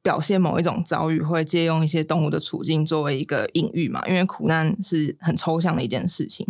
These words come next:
然后需要一个被比喻的东西的时候，我们可能会去想象说，我们可能退化了，或最原初的形状是，可是其-，其实是动物。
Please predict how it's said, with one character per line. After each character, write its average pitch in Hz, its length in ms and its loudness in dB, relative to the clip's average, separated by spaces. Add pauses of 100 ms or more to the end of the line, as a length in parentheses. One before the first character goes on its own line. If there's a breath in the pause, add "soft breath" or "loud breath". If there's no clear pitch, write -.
(340 loud breath)
然 156 120 0
后 160 80 2
需 160 180 -2
要 160 200 2
一 160 80 0
个 151 260 0 (280 loud breath)
被 180 120 2
比 170 200 -4
喻 160 140 2
的 147 40 2
东 151 260 0
西 151 180 0
的 165 60 0
时 - 200 -6
候， 160 260 -4 (320 loud breath)
我 160 80 0
们 156 80 4
可 160 100 2
能 160 80 0
会 175 120 2
去 175 160 2
想 - 200 -2
象 160 320 0 (180 soft breath)
说， 151 420 0
我 175 60 0
们 156 120 2
可 170 140 0
能 - 200 -4 (340)
退 180 280 4
化 - 240 0
了， - 240 -8 (120)
或 - 200 -2
最 208 220 2
原 165 220 2
初 180 220 0
的 - 140 0
形 - 280 0
状 160 320 0
是， - 140 -4
可 175 200 0
是 196 60 2
其-， 165 360 -2
其 - 180 2
实 151 60 2
是 165 140 0
动 - 260 -2
物。 - 220 -4